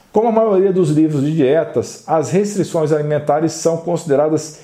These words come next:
exageradas pela maior parte das pessoas. A fase um envolve uma limpeza de três dias que visa alterar o equilíbrio entre os micro-organismos bons e ruins em seu intestino.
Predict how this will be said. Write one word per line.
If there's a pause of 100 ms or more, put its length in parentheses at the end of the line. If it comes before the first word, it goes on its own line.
(200)
exageradas
pela
maior
parte
das
pessoas. (580)
A
fase
um
envolve
uma
limpeza
de
três
dias
que
visa (240)
alterar
o
equilíbrio
entre
os
micro-organismos
bons
e
ruins
em
seu
intestino.